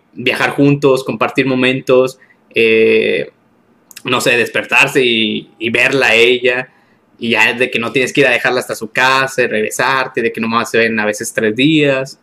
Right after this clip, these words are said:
pero pues como quiera, como tú dices, a veces estar soltero pues ya tienes tu espacio, ¿sabes?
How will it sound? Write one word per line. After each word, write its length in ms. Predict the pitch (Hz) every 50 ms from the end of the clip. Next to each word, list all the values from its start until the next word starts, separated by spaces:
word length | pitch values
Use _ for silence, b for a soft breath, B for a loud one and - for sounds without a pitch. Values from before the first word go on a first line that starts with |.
| b b b b b b b b _ _
pero 560 | - 117 117 110 110 107 107 107 104 101 - -
pues 640 | 110 107 107 107 104 104 104 104 - - - - _ _ _ _ _ _ _ - - -
como 160 | - - - -
quiera, 680 | - 127 113 120 123 131 131 127 123 113 113 - - - - -
como 160 | - 113 113
tú 80 | 113
dices, 260 | 151 180 - 165 131 131
a 60 | 110
veces 360 | 113 113 110 - 143 - - -
estar 240 | 127 - - 117 113
soltero 420 | - 127 120 - 123 127 139 139
pues 160 | 131 123 117 110
ya 220 | 113 113 113 110
tienes 300 | 110 - 127 127 143 143 143
tu 80 | -
espacio, 360 | 120 - - - 120 120 135 147
¿sabes? 360 | - 117 113 120 131 -